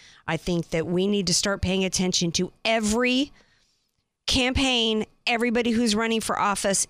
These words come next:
everywhere. I think I'm gonna start <clears throat> every week trying to bring on different candidates and do a candidate spotlight. Um, there's a gal who's challenging, uh, John McCain in Arizona,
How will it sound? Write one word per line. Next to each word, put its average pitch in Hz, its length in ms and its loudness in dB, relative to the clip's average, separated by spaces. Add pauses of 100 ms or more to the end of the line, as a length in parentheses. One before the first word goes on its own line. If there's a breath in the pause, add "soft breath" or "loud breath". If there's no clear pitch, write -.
everywhere. 196 720 0
I 190 80 -2
think 196 200 -2
I'm 202 100 0
gonna 196 140 0
start 196 420 0 (220)
<clears throat> 269 220 -2
every 214 280 0
week 196 360 -2 (340 loud breath)
trying 214 180 0
to 196 60 -2
bring 190 180 0
on 185 80 0
different 180 280 -4
candidates 190 480 -2
and 180 100 0
do 175 100 2
a 175 60 0
candidate 180 460 -2
spotlight. 165 640 -2 (300 loud breath)
Um, 170 140 -2
there's 185 200 0
a 190 40 0
gal 180 280 0
who's 170 140 2
challenging, 180 760 0
uh, 170 180 -2
John 165 280 0
McCain 180 420 0
in 165 140 -2
Arizona, 165 720 0